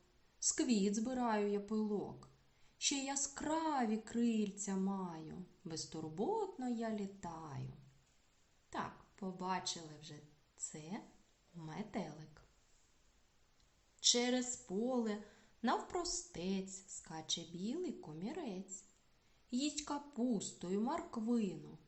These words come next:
Відгадайте, хто такий він? Так, ми вже побачили і здогадалися, це зайченя. Але тепер давайте поглянемо на ці всі предмети.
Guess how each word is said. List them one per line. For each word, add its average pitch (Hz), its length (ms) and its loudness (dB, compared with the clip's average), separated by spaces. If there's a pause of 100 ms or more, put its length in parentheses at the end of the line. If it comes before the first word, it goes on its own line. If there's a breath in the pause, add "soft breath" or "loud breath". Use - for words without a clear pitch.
(140)
Відгадайте, 285 720 -2 (120)
хто 294 380 2
такий 349 640 -2
він? - 260 -10 (1160)
Так, 147 340 -6 (380)
ми 285 140 0
вже 196 180 2
побачили 175 840 -2 (100)
і 185 40 -8
здогадалися, 165 1000 -4 (320)
це 151 280 -6
зайченя. 202 720 2 (1200)
Але 156 260 -6
тепер - 340 -6
давайте 170 400 -2
поглянемо 302 640 2
на 226 120 4
ці 226 160 -2
всі 220 220 2
предмети. 214 680 -2